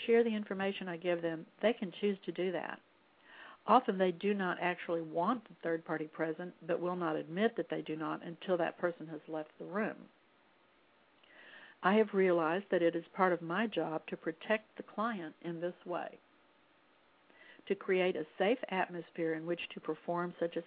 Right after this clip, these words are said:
sacred act as reading from the Akashic Records. And yes, I do regard these readings as a sacred form of spiritual work, which has the capacity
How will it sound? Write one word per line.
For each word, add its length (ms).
sacred 320
act 400
as 180
reading 320
from 160
the 100
Akashic 460
Records. 400
And 160
yes, 360
I 100
do 220
regard 360
these 200
readings 400
as 120
a 80
sacred 440
form 260
of 80
spiritual 440
work, 360
which 180
has 240
the 80
capacity 760